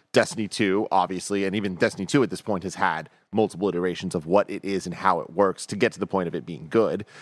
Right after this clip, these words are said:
uh, and working for people. Division two, a lot of lessons learned from the, the first one, and it was better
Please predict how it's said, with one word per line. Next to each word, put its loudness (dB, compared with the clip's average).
uh, 6
and 0
working 4
for -8
people. 0
Division 0
two, 2
a -4
lot 2
of -8
lessons -6
learned -2
from -2
the, 0
the -2
first -4
one, -2
and -6
it -6
was 0
better 0